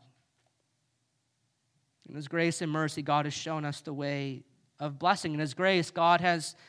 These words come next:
has revealed to us in his word. He said, "Here's what I want you to do."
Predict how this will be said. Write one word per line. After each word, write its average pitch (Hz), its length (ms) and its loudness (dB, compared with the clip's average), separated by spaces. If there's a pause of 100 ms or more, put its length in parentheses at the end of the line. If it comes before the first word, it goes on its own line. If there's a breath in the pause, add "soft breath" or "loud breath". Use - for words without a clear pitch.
(480 soft breath)
has 202 260 8
revealed 202 400 6
to 233 100 4
us 233 140 10
in 240 80 0
his 233 140 0
word. 214 200 4
He 175 120 6
said, 196 300 4
"Here's 233 340 0
what 269 100 6
I 269 80 10
want 180 340 6
you 226 60 -2
to 214 80 0
do." 139 340 -8